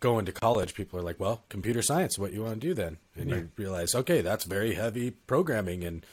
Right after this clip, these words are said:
Speaker 2: Yeah.
Speaker 1: machine language. And there's awesome stuff to learn there. Um, but I wanted to be a little broader and more hands-on. And, and you're right. Then the other one was, like, uh, information systems or whatever that, you know, and then actually the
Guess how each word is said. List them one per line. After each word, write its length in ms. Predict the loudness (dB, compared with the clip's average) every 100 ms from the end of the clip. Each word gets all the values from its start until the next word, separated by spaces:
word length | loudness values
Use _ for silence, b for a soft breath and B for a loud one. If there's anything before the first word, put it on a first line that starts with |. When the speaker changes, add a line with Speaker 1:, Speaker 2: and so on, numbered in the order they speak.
| b
Speaker 2:
Yeah. 100 | -10 -6
Speaker 1:
machine 320 | -4 0 2
language. 460 | 2 2 0 -2 -2
And 180 | -4 -4 B B
there's 280 | 6 6 4 -4 -2
awesome 320 | 2 2 0
stuff 280 | 0 0 0
to 100 | 0
learn 260 | 4 4 4
there. 260 | 0 -2 -6 b b -10
Um, 220 | -4 -4
but 140 | -2 0
I 80 | 2
wanted 240 | 2 -2
to 60 | -2
be 120 | -2
a 60 |
little 200 | 0 -2 -2
broader 500 | 0 0 0 0 -2
and 160 | -4
more 200 | -4 -6
hands-on. 600 | -4 -4 -2 -2 0 -2
And, 160 | -4 -8 -14 B B B -6
and 280 | -2 -2 0
you're 140 | 2
right. 260 | 2 2 0
Then 140 | -2
the 100 | 0
other 160 | 2 2
one 220 | 0 -2
was, 160 | -2 -2
like, 340 | -4 -4 -12 _ _ -10
uh, 240 | -8 -8 -12 _ -12
information 640 | -6 -4 -2 -2 -2 -2 -2
systems 720 | 0 -2 -4 -8 -10 -12 -12 -10
or 80 | -4
whatever 360 | -2 -2 -2
that, 300 | -2 -2 -6 -16 B B B B
you 100 | -4
know, 120 | 0 0
and 140 | 0
then 120 | 0
actually 380 | 2 2 0 0
the 240 | 2 0